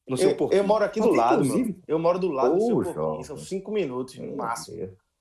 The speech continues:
Speaker 2: No máximo.
Speaker 1: Que beleza. Tá vendo aí, me
Speaker 2: Chegou
Speaker 1: matando de inveja
Speaker 2: quentinho.
Speaker 1: agora? <laughs> Mas olha só, é, a gente, inclusive, tem uma condição exclusiva, tá?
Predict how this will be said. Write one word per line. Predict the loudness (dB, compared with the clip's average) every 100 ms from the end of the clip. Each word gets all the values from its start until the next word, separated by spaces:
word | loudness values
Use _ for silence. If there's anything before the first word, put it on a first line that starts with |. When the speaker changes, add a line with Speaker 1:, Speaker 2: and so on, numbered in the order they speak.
| -12
Speaker 2:
No | -6
máximo. | -4 -4 -8 -18 -20 0
Speaker 1:
Que | 6
beleza. | 6 6 6 4 2 -8 _ _
Tá | 0
vendo | 4 6
aí, | 6
me | 4
Speaker 2:
Chegou | 4 4
Speaker 1:
matando | 4 4
de | 4
inveja | 4
Speaker 2:
quentinho. | 4 2
Speaker 1:
agora? | 4 4 2 -4 _ -12
<laughs> | -6 -6 -2 -2 0 0 -2 -2 -4 -4 -2 -4 -4 -10 -6 -4 -4 -2 0
Mas | 2
olha | 2
só, | 2 2 2 0 -12 -4
é, | 2 4 4 2 0
a | 2
gente, | 2 0
inclusive, | 0 0 2 0
tem | 0 2
uma | 2
condição | 0 -2 0 -2
exclusiva, | 0 0 0 2 0 0 -4 -8 _
tá? | -4 -2